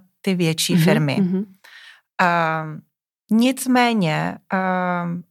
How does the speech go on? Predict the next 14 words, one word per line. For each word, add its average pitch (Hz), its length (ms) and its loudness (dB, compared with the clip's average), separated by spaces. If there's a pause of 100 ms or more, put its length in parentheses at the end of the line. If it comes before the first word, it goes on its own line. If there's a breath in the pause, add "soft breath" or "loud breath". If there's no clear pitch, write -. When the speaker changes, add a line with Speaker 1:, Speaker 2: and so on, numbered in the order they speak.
(420)
Speaker 1:
ty 202 140 -8 (140)
větší 214 420 0
firmy, 220 360 2
aby 196 180 2
mohly, 220 680 2
ehm, 190 480 -2 (160)
o 180 80 -6
sobě 220 280 0
deklarovat, 190 1000 0
eh, 175 680 0
dopad 175 360 -2
na 180 120 0
životní 185 440 -4
prostředí, 185 720 -6